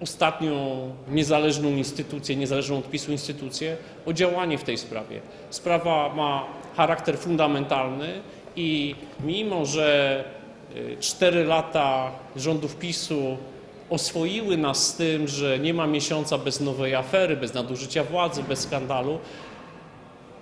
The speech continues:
z całą odpowiedzialnością chcemy państwu powiedzieć, ta sprawa jest niesłychanie poważna i przez Koalicję Obywatelską będzie traktowana i przed wyborami,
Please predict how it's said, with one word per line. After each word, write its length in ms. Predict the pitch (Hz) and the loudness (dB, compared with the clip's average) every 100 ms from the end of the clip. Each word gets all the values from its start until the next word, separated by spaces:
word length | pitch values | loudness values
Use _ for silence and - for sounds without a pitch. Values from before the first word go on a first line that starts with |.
| - | -12
z 120 | - | -4
całą 220 | - 175 | 0 2
odpowiedzialnością 720 | 170 175 151 151 147 156 - 156 | 2 0 4 4 4 0 -2 -2
chcemy 260 | 170 156 | 0 0
państwu 300 | 151 151 156 | 0 -4 -4
powiedzieć, 480 | 151 139 143 151 - - - | -6 -6 -4 -4 -6 -14 0
ta 120 | 175 | 2
sprawa 480 | 165 - 175 165 165 | 2 0 2 4 4
jest 160 | 151 160 | 0 0
niesłychanie 500 | 151 151 156 151 147 | -4 -6 -6 -4 -4
poważna 680 | 147 135 147 151 160 185 | -4 -2 0 -2 -4 -6
i 260 | 175 160 156 | -4 -6 -6
przez 640 | - - 147 135 - - - - | -4 -2 -2 -2 -4 -8 -8 0
Koalicję 340 | 147 151 175 | 0 0 -2
Obywatelską 640 | 151 139 139 151 147 - 147 | -2 0 0 0 -4 -4 -4
będzie 340 | 143 143 143 | -2 0 -2
traktowana 840 | 143 135 - 135 139 143 139 143 - - - - - - - - - | -4 -6 -4 -2 -2 -2 -4 -6 -10 -18 -20 -20 -20 -20 -20 -20 -8
i 120 | 175 170 | -6 -2
przed 220 | 202 170 | 0 2
wyborami, 540 | 180 170 170 160 156 | 2 2 4 2 0